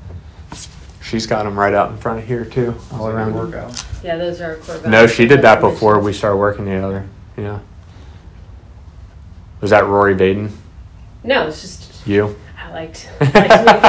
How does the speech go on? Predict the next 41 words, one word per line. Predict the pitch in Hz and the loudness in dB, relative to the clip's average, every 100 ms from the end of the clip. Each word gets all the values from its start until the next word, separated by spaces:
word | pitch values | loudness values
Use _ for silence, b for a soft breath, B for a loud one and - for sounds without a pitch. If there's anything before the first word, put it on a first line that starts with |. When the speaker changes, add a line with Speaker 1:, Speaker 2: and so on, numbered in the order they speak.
| 233 | 6
Speaker 3:
those. | 208 | 4
So | 220 | 4
these | 226 240 | 4 4
are | 240 | 6
our | 220 214 | 6 6
core | 208 220 | 2 -4
values | 202 180 170 170 180 208 - - - - - | -4 0 0 0 -2 -10 -14 -20 -20 -20 -10
and | 190 180 175 175 170 | -6 -4 -2 -4 -4
our | 185 180 | -8 -6
mission. | 175 - 180 185 196 b b b - | -8 -10 -12 -12 -14 b b b -10
And | 190 185 | -8 -4
then | 180 175 | -4 -4
when | 175 175 | -4 -4
you | 175 | -2
walk | 175 170 | -4 -2
out | 175 165 - | -4 -4 -6
on | 180 175 | -10 -8
the | |
wall, | 170 170 160 170 - - | -6 -6 -6 -8 -12 -18
um, | 180 175 165 160 175 - - | -14 -10 -10 -12 -14 -18 -14
a | 180 | -10
year | 175 175 | -8 -8
ago, | 170 170 | -6 -8
everybody | 170 165 170 | -8 -10 -10
picked | 165 185 185 | -10 -16 -12
their | 170 | -10
word | 165 170 170 | -8 -8 -8
of | 170 165 | -10 -10
the | |
year, | 165 165 165 | -10 -10 -10
and | 160 | -10
then | 160 | -12
we | 160 | -12
put | 170 | -14
'em | 160 | -14
on | 156 156 | -14 -14
canvases. | 160 156 160 160 170 | -14 -12 -14 -16 -18
They're | - 165 | -14 -14
on | 160 | -12
the | 160 | -14
wall. | 156 151 156 160 | -16 -18 -18 -18